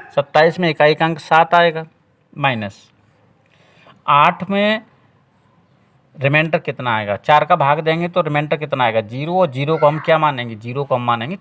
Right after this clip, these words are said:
चार। तो आठ की पावर चार का मतलब होता है छः। ठीक है, ये आपको याद करने पड़ेंगे। जब आप याद कर लेंगे तो आप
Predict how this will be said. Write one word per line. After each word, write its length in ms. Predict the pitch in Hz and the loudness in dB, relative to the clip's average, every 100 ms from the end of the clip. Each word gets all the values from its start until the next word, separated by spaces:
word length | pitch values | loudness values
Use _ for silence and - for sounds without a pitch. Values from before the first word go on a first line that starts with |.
| - | -8
चार। 280 | 110 - - _ _ _ - - - | -8 -8 -14 _ _ _ -20 -14 -10
तो 100 | - | 0
आठ 240 | 151 170 175 | 4 4 0
की 80 | 208 | 0
पावर 340 | 170 156 160 | 4 6 4
चार 300 | - 151 147 | 4 4 4
का 140 | 156 | 2
मतलब 280 | 156 139 139 | -2 -2 -2
होता 320 | 113 101 107 | -4 -6 -6
है 160 | 104 156 - | -4 -6 -8
छः। 280 | - - 104 107 _ _ _ _ _ _ _ _ _ _ _ _ _ _ _ | -16 -16 -18 -20 _ _ _ _ _ _ _ _ _ _ _ _ _ _ _
ठीक 220 | - 165 | -8 -6
है, 80 | 262 - _ _ | -10 -16 _ _
ये 100 | 135 | 0
आपको 280 | 131 - - | 2 0 -2
याद 340 | 131 123 147 - | 2 4 2 0
करने 220 | 131 123 | -2 -2
पड़ेंगे। 480 | - 110 107 151 233 _ _ _ _ | -4 -4 -6 -10 -12 _ _ _ _
जब 120 | 151 | 2
आप 200 | 151 147 131 | 4 4 0
याद 360 | 101 107 160 | 0 2 2
कर 180 | 156 131 | 2 0
लेंगे 280 | 110 104 139 | -2 -6 -6
तो 140 | - | -2
आप 200 | 165 170 | -2 -2